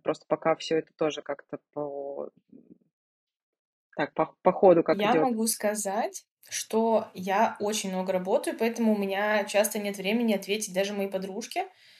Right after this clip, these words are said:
Speaker 2: То есть, э, моя подружка из Грузии, э, мои подружки все, они почти не работают. Самое интересное, я работаю двадцать восемь часов в сутки,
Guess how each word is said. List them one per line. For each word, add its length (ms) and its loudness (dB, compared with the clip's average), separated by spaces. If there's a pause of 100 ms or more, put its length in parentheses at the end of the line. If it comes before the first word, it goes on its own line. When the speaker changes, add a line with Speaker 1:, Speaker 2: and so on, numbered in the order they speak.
(180)
Speaker 2:
То 80 2
есть, 280 2
э, 220 2 (320)
моя 240 6
подружка 360 0
из 80 -4
Грузии, 580 -2 (180)
э, 200 -6
мои 220 6
подружки 360 0
все, 200 2
они 160 2
почти 320 -2
не 100 4
работают. 520 -2 (160)
Самое 320 0
интересное, 400 -6
я 300 6
работаю 380 0
двадцать 260 4
восемь 260 0
часов 340 0
в 20 -4
сутки, 420 -6